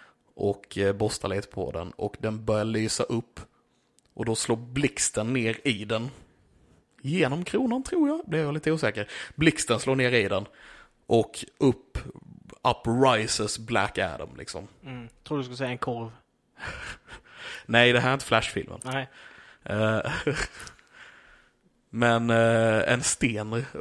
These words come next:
Speaker 1: kommer upp.
Speaker 2: Ja.
Speaker 1: Dwayne The Rock Johnson.
Speaker 2: Mm.
Speaker 1: Eh,
Speaker 2: Can you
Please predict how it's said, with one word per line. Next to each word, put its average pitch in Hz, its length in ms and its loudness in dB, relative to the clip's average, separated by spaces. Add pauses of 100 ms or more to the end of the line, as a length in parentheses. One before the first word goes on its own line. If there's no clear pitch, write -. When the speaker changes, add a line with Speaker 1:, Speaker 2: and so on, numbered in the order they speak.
(140)
Speaker 1:
kommer 110 320 0
upp. - 240 -6 (260)
Speaker 2:
Ja. 143 260 0
Speaker 1:
Dwayne 117 340 2
The 113 100 0
Rock 110 360 0
Johnson. 107 400 -2 (100)
Speaker 2:
Mm. 131 260 -8 (720)
Speaker 1:
Eh, 120 80 -2 (400)
Speaker 2:
Can 127 100 4
you 123 60 8